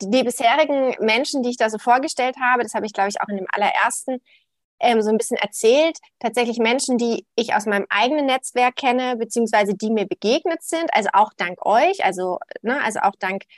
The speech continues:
euch beiden habe ich mein Le-, Netzwerk in den letzten Jahren sehr stark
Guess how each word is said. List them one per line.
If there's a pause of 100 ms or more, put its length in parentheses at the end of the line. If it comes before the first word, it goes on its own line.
(160)
euch
beiden (240)
habe
ich
mein
Le-,
Netzwerk
in
den
letzten
Jahren
sehr
stark